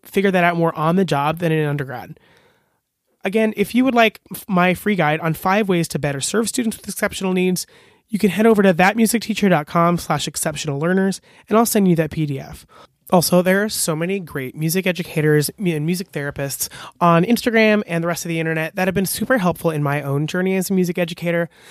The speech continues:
so I'll share a few of my favorites in the show notes of this episode.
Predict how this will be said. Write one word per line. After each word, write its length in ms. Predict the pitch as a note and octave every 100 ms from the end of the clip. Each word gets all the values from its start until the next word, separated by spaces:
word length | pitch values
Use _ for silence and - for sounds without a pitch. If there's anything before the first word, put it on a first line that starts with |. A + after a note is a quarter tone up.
| -
so 220 | - A3
I'll 100 | B3
share 240 | B3+ C4 C4
a 60 |
few 200 | - F#3+
of 60 | F3
my 140 | G3
favorites 340 | E3+ D#3+ D#3 -
in 60 |
the 80 | D3
show 180 | - C#3+
notes 240 | C#3 C#3
of 80 | C3+
this 160 | C3 C3+
episode. 480 | - C3+ - -